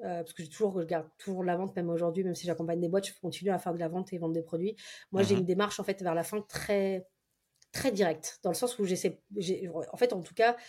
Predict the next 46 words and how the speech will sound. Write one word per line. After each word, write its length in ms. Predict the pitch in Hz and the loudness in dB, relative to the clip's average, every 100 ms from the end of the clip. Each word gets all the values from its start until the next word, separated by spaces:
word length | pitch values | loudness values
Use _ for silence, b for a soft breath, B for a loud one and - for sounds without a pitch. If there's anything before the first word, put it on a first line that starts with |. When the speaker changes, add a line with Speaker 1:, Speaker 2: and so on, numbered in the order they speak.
| B B B _ - 320 240 | B B B _ -20 -16 -10
Speaker 1:
je, 580 | 165 175 170 165 165 160 | -6 -4 -2 -2 -4 -6
je 100 | - | -8
suis 180 | 180 | -8
très, 460 | - - 220 208 196 | -6 2 4 4 2
très 160 | - 202 | -2 -4
consciente 400 | 202 190 208 208 | -4 -2 -2 -4
qu'il 120 | 196 | -6
faut 100 | 175 | -6
que 40 | |
je 60 | 165 | -4
réponde 220 | - 170 | -4 -4
aux 40 | |
besoins, 400 | 165 170 196 196 | -4 -2 0 0
qu'il 80 | 196 | -2
faut 60 | 170 | -4
que 60 | |
je 60 | 165 | -2
réponde 340 | 165 165 170 | -2 0 0
au, 220 | 165 160 - | 0 0 -2
au 40 | |
timing, 300 | 185 185 220 | -2 0 2
mais 80 | 180 | 0
à 40 | |
partir 200 | 190 226 | -2 -2
du 80 | 240 | 2
moment 140 | 220 | 4
où 60 | 208 | 4
j'ai 120 | 185 | 0
toutes 240 | - - 220 | -4 -4 0
les 80 | |
réponses 280 | 196 190 185 | 0 -2 -6
à 60 | 175 | -6
mes 80 | 170 | -4
questions, 400 | 185 - 254 247 B B B B | -6 -4 -6 -6 B B B B
je 160 | 185 170 | -6 0
vais 120 | 180 | 2
quand 120 | 208 | 4
même 140 | 208 226 | 6 6
l'idée, 460 | 196 208 196 220 b b b | 2 2 0 0 b b b
parce 140 | 170 | -12
que 80 | - | -4
moi, 120 | 185 208 | 0 2
j'ai 140 | 185 | 2
un 100 | 170 | 0
peu 140 | 165 | 2
le, 580 | 220 185 175 170 165 165 | 2 2 2 0 0 -2